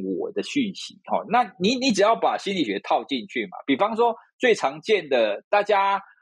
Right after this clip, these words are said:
呃，网络上很常说的带风向，其实带风向它是源自于心理学的一个重复曝光效应啊。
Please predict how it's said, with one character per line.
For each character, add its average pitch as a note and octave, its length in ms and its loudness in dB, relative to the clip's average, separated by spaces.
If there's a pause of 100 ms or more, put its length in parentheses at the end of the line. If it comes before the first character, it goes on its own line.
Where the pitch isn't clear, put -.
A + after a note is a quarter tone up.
(120)
呃， B2 200 4
网 B2 140 2
络 F#3+ 100 -4
上 G3+ 240 0
很 G#2+ 140 -10
常 A2 220 -6
说 E3 180 -4
的 C#3 80 4
带 D3 220 2
风 C3+ 260 -2
向， C3 240 -2 (460)
其 D#3 100 0
实 G3+ 60 -2
带 A#3+ 220 2
风 A#3+ 200 -2
向 A3+ 240 0
它 A3+ 200 0
是 A#3 140 -2
源 D3+ 220 2
自 G3 160 -8
于 D#3 140 -2
心 F#3 180 -6
理 E3+ 140 -2
学 G2 180 -2
的 G2+ 120 0
一 C3 80 4
个 B2 320 2
重 - 180 -2
复 - 80 -16
曝 D3 140 -12
光 C#3 200 0
效 B2 200 2
应 A#2 80 0
啊。 A2 140 -4